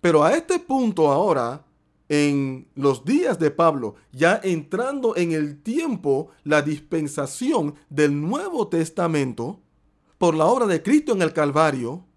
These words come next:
habiendo sido descalificada la nación de Israel por haber rechazado al Señor, ya la circuncisión no tenía validez, refiriéndome a la circuncisión físicamente hablando, porque ahora Dios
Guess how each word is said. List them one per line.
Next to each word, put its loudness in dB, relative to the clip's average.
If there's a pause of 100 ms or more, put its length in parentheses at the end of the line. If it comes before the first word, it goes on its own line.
(800)
habiendo 2
sido -2
descalificada 0
la 0
nación -2
de 2
Israel -2 (520)
por 6
haber 6
rechazado 4
al 0
Señor, -2 (960)
ya 2
la 2
circuncisión 0
no 0
tenía 2
validez, 4 (100)
refiriéndome 0
a 2
la 2
circuncisión -2
físicamente 0
hablando, -2 (500)
porque 2
ahora 6
Dios 0